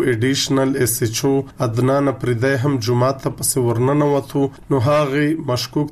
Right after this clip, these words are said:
تن ځان پورې تړلي بارودي موادو ته چاودنه ورکړه چې جومات ورسره راپرېوتو او عدنان پریدی پکې ووژل شو۔ د خیبر ضلعي پولیسو دعوه کړې وه چې د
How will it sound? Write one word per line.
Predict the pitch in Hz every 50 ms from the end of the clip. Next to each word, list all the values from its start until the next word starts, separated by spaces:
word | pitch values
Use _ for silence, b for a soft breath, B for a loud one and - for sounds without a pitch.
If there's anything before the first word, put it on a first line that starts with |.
| -
تن | - 147 139 143 143 131
ځان | 110 123 135 139 143 139 139 -
پورې | - 139 139 135 139 139 131 -
تړلي | - 123 120 123 135 135 135 139 139 135 B B B B -
بارودي | 117 123 123 123 117 117 113 110 113 143
موادو | 139 135 127 127 127 131 135 131 117 127 120
ته | 120 - 135 127 127
چاودنه | 117 - - 127 120 117 110 117 135 139 143
ورکړه | 139 135 135 131 120 - - 139 135 135 131 - - - -
چې | - -
جومات | 127 113 120 120 127 147 180 175 - -
ورسره | 131 - - - 135 123 117 113 117
راپرېوتو | 120 117 113 - 139 139 139 143 143 139 - - 135 135 135 135 - -
او | - 123 120 117
عدنان | 113 107 117 120 127 131 135 135 135 139 156 123 110 -
پریدی | - 123 120 107 110 123 127 131 127 -
پکې | 139 120 - - 135 131 131 127
ووژل | 120 117 131 131 131 120 104 98 113 110 110
شو۔ | 107 - - - 127 120 117 117 120 120 - - - - - - - 127
د | 143 156 320
خیبر | 320 - 180 170 165 156 185 170
ضلعي | 160 139 147 151 147 160
پولیسو | 160 160 - 151 143 143 147 139 - - 151 143 139 139 127 123 113
دعوه | 120 120 117 117 131
کړې | 139 - - 147 131 135
وه | 131 123 131 135 143
چې | 143 - -
د | 123 117